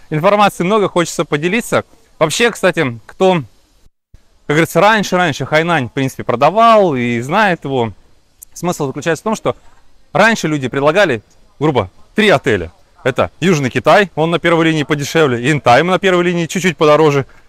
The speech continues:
и Линда Си Вью на второй линии ещё дешевле. В общем, весь алгоритм был таков. А когда я приехал заниматься Хайнанем, я то же самое всё слышал, но я сюда добавил, естественно, Хармон.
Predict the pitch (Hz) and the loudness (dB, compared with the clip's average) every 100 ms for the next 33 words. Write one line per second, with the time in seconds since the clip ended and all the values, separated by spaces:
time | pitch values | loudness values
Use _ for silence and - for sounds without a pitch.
0 | _ 214 220 214 170 156 156 190 226 180 | _ -2 2 2 2 0 0 2 2 2
1 | - 147 139 185 165 151 135 147 - 127 | 2 0 2 0 0 0 -2 -2 -2 -2
2 | 113 - 95 85 - - _ - 190 - | -2 -2 -4 -4 -12 -20 _ -2 -2 -2
3 | 135 135 185 - - - 120 131 156 147 | -4 -2 -2 -4 -10 -2 0 2 -2 -4
4 | 113 117 135 131 120 123 - - _ _ | -12 -4 -4 -2 -2 -2 -4 -12 _ _
5 | _ - 107 107 143 190 226 202 190 180 | _ -10 0 0 2 2 0 0 -2 -4
6 | 151 156 156 165 - 135 143 180 233 190 | -6 -6 -4 -4 -4 -4 -2 0 -2 -2
7 | 160 170 - 165 143 127 143 202 214 180 | -2 -2 0 0 0 -4 -4 -4 -2 -2
8 | 156 165 143 139 131 131 123 117 156 139 | -2 -2 -2 -2 0 2 2 2 -2 -6
9 | 113 110 208 208 190 | -6 0 0 0 -4